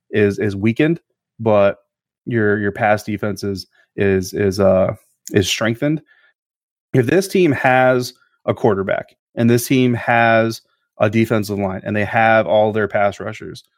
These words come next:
and they're, and none of those tackles are on the board at fourteen,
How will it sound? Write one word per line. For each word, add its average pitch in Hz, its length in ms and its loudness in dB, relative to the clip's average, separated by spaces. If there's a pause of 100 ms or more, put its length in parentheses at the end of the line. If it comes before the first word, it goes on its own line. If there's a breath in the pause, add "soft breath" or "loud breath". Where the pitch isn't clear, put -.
(1120)
and 120 200 4
they're, 117 100 2
and 113 340 0
none 120 140 2
of 123 100 0
those 123 180 -2
tackles 110 400 -2
are 110 100 -2
on 107 120 2
the 101 80 -4
board 107 180 -2
at 101 80 -8
fourteen, 131 480 -6